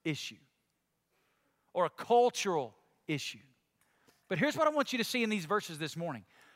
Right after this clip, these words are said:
Racial reconciliation, although it does apply in all of those other areas, at its core, racial reconciliation is a gospel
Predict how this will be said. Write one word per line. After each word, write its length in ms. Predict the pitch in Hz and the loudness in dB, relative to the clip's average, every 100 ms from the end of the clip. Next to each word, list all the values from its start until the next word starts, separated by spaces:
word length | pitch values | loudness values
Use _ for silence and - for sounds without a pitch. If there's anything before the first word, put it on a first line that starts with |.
| _ | _
Racial 500 | 135 139 240 - 240 | -6 2 2 4 0
reconciliation, 920 | 196 202 - 175 - 170 175 226 175 - - | 2 2 0 -6 -4 0 2 2 -2 -8 -4
although 480 | - 262 277 247 226 220 | 6 8 8 8 8 8
it 180 | 220 | 8
does 220 | 160 277 247 | 8 6 4
apply 360 | 202 226 220 | 2 6 6
in 160 | 202 190 | 6 4
all 240 | 185 247 | 6 6
of 60 | 233 | 4
those 160 | 220 | 4
other 180 | 190 202 | 2 2
areas, 440 | 180 226 277 277 - | 4 4 4 0 0
at 140 | 180 | 2
its 160 | 170 - | 2 0
core, 640 | - - 311 311 180 156 - - - | -10 -4 -2 2 2 2 -2 -20 -8
racial 460 | 143 240 - 220 | 2 2 2 0
reconciliation 960 | 190 185 175 156 185 156 160 214 - 147 | 2 0 0 -6 -4 -2 0 -2 -4 -6
is 240 | - 165 - | -2 -2 0
a 200 | 147 120 - - - 120 | -2 -2 -8 -20 -20 -4
gospel 720 | 202 220 208 - - 127 110 | -2 0 -2 -6 -6 -10 -10